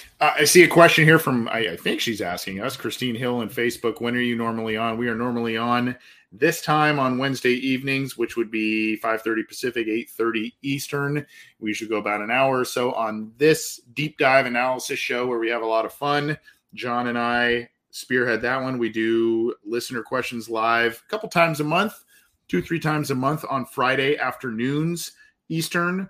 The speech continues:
So you wanna check out that, where you can submit questions to us. And of course, we do happen in headlines at the beginning of the week and all kinds of other stuff. We have, we've had a lot of interviews as standalone shows and different things like that. So hopefully you,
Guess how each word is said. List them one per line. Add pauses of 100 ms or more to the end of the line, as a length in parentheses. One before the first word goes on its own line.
(240)
So
you
wanna
check
out
that,
where
you
can
submit
questions
to
us. (300)
And
of
course, (880)
we
do
happen
in
headlines
at
the
beginning
of
the
week
and
all
kinds
of
other
stuff.
We
have,
we've
had
a
lot
of
interviews
as
standalone
shows
and
different
things
like
that.
So (400)
hopefully
you,